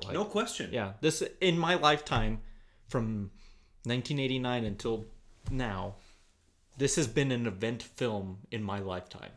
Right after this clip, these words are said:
Speaker 2: Okay, so let me give you one more thing about this.
Speaker 1: Mm-hmm.
Speaker 2: Like, we talk about Jaws as far as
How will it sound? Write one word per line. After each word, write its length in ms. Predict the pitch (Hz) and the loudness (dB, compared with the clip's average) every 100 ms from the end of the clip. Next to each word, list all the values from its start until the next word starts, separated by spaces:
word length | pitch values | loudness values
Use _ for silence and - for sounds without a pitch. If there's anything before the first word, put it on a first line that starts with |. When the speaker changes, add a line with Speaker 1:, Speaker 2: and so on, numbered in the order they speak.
| - - | -10 0
Speaker 2:
Okay, 120 | 165 | 2
so 300 | - 143 143 | 4 2 -2
let 140 | 143 139 | -4 -2
me 80 | |
give 140 | 135 131 | -2 -2
you 80 | 127 | -2
one 120 | 123 | -4
more 120 | 113 | -6
thing 180 | 110 104 | -6 -8
about 240 | 92 90 | -6 -8
this. 260 | 95 92 - | -10 -14 -12
Speaker 1:
Mm-hmm. 160 | 104 104 - _ _ - | -10 -12 -14 _ _ -12
Speaker 2:
Like, 100 | - | -6
we 80 | - | -4
talk 220 | - 123 | 0 2
about 280 | 110 110 101 | 2 0 -2
Jaws 360 | 107 98 92 92 | 0 0 0 -4
as 100 | 90 | -6
far 240 | - 92 | -4 -2
as 160 | 90 | -4